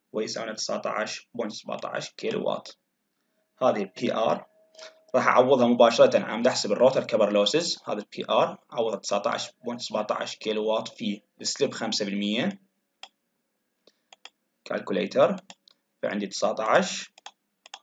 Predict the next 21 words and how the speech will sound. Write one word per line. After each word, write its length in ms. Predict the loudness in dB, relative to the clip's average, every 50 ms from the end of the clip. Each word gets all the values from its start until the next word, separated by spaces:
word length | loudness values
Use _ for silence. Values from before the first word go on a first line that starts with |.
| _ -10
بوينت 220 | -10 -8 -8 -10
سبعتاش، 840 | -8 -6 -4 -4 -4 -2 -2 -2 0 0 0 -2 -4 -8 -10 -12 -16 _ -20 -20 -20 _ _ _ _ _ _ _ _ _ _ -4 -2
هذا 100 | -2 -2
البي 300 | -4 -6 -6 -2 2 4
آر 300 | 4 4 4 2 -2 -6
في 200 | -6 -6 -6 -6 -8 _ _ _ _ -20 -20 -20 -20 _ _ _ -12 -10
السليب 300 | -8 -6 -2 -2 -2 -2
خمسة 340 | -2 -2 -2 0 0 -2
بالمية، 440 | -2 -2 -2 -2 -2 -2 -2 -2 -4 -6 -12 _ _ _ _ _ _ -20 -20 -20 -20 -20 _ _ _ _ _ _ _ -20 -20 -20 _ _ _ _
ويساوي 540 | -4 0 0 2 2 2 2 4 4 4 2
ايش 160 | 2 2 4
قد؟ 200 | 2 2 2 0 0
أو 120 | 0 2 2
بوينت 320 | 2 0 0 0 -2 -4
تسعة 260 | -4 -4 -4 -4 -6
خمسة 520 | -4 -4 -4 -4 -4 -4 -4 -4 -4 -6 -10 -20 _ _ _ _ _ _ _ _ _
تسعة 460 | -6 -4 -4 -4 -2 -2 -2 -2 -2 -4
كيلو 420 | -6 -2 0 2 2 2 2 2
وات، 320 | 2 4 2 2 0 0
هذه 260 | 0 0 0 0 0 0
هي 360 | 0 2 0 0 -2 -6